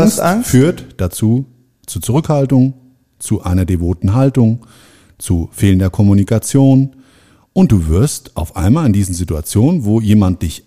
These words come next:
Speaker 1: antestet und austestet, eben zum Mobbingopfer werden.
Speaker 2: Das ist einmal, ich will handeln, dann habe ich aber Angst zu handeln, weil ich Angst habe, es zu
Speaker 1: Ja,
Speaker 2: verschlimmern.
Speaker 1: genau.
Speaker 2: Dann merke ich aber wiederum, es kann nicht so bleiben, weil wenn es so bleibt,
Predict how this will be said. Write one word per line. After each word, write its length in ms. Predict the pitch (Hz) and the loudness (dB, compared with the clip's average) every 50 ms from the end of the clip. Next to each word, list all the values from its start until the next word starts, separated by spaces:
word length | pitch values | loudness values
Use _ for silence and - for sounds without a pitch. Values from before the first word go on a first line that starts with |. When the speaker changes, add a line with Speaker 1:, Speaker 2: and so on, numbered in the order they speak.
| _ _ _ _ | _ _ _ _
Speaker 1:
antestet 840 | - - 110 127 156 - - - - 156 151 - - - - - - | -2 0 2 2 0 -2 -4 -4 -4 -4 -4 -4 -6 -8 -6 -6 -4
und 160 | 95 87 - | -6 -6 -6
austestet, 760 | 85 78 80 80 - - - 104 - - - - 78 - - - _ | -10 -10 -10 -10 -10 -8 -6 -6 -6 -6 -8 -10 -10 -10 -12 -20 _
eben 380 | - - 85 85 82 101 135 139 | -6 -4 -4 -2 -2 -4 -4 -6
zum 320 | - - - 113 131 147 - _ | -6 -4 -2 -2 -2 -4 -6 _
Mobbingopfer 580 | 104 87 82 - 90 - 82 82 - - 80 78 | -4 -4 -4 -4 -8 -10 -10 -12 -12 -12 -12 -12
werden. 240 | 78 - - - - - - _ | -12 -16 -18 -20 -20 -20 -16 _
Speaker 2:
Das 120 | 160 139 | -10 -8
ist 160 | 139 131 131 | -8 -10 -8
einmal, 480 | - 143 131 143 156 160 165 170 175 - - _ | -6 -6 -6 -4 -2 -4 -4 -4 -6 -10 -16 _
ich 200 | - - 131 139 | -14 -12 -8 -4
will 160 | 135 156 165 | -4 -2 -2
handeln, 400 | 151 170 170 175 180 190 196 196 196 _ _ _ | -2 -2 -4 -4 -6 -6 -8 -8 -12 _ _ _
dann 140 | - - 139 | -6 -4 -2
habe 140 | 143 156 156 | -2 -2 -2
ich 80 | 143 160 | -2 -2
aber 180 | 147 147 - | 0 0 -2
Angst 220 | - 147 147 - - | -2 -6 -6 -6 -6
zu 100 | 143 123 | -4 -4
handeln, 340 | 139 143 143 143 151 143 | -4 -4 -4 -6 -6 -4
weil 120 | 127 131 131 | -4 -4 -4
ich 120 | 123 131 | -6 -6
Angst 220 | - 143 143 - - | -6 -8 -8 -6 -6
habe, 160 | 139 127 135 | -4 -4 -4
es 80 | 131 | -6
zu 60 | - 98 | -6 -6
Speaker 1:
Ja, 80 | - | -4
Speaker 2:
verschlimmern. 420 | - 147 135 - 151 139 127 120 104 | -4 -6 -6 -4 -4 -2 0 0 0
Speaker 1:
genau. 160 | 82 78 90 - - _ | 0 -2 -6 -12 -8 _
Speaker 2:
Dann 140 | - 147 143 | -2 -2 0
merke 220 | 143 147 175 - 185 | 0 0 -2 -2 -4
ich 100 | 147 160 | -4 -2
aber 160 | 147 156 143 | -2 -2 -2
wiederum, 460 | 143 160 160 165 160 147 160 175 175 175 - - - | 0 0 0 0 0 0 -4 -4 -6 -8 -12 -10 -8
es 160 | - - - | -8 -8 -4
kann 160 | - 160 160 | -4 -4 -4
nicht 140 | 170 156 131 | -2 -4 -4
so 120 | 165 165 135 | -4 -4 -2
bleiben, 440 | 123 143 139 156 185 180 185 170 | 0 0 0 0 0 -2 -4 -4
weil 140 | 147 147 143 | -4 -4 -4
wenn 100 | 143 151 | -4 -6
es 120 | 151 135 - | -6 -6 -6
so 100 | 156 143 | -6 -6
bleibt, 460 | 123 131 139 139 165 175 - - | -2 0 0 0 0 -2 -6 -12